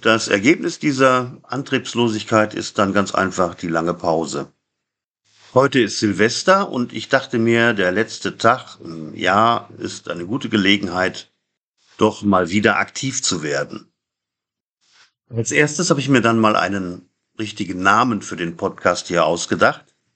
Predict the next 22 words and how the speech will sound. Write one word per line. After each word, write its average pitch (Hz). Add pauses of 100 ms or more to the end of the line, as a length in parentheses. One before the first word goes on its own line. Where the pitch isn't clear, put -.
(760)
Und 151
seit 135
gestern 120
heißt 101
er 117
darum 101
Schaumschläger-Podcast. 113 (1120)
Bei 113
der 113
Namensfindung 175
habe 165
ich 160
mich 147
dann 135
von 127
den 110
bisherigen 107 (340)
Inhalten 127 (760)
in 95
den 92
achtzehn 104
Episoden, 98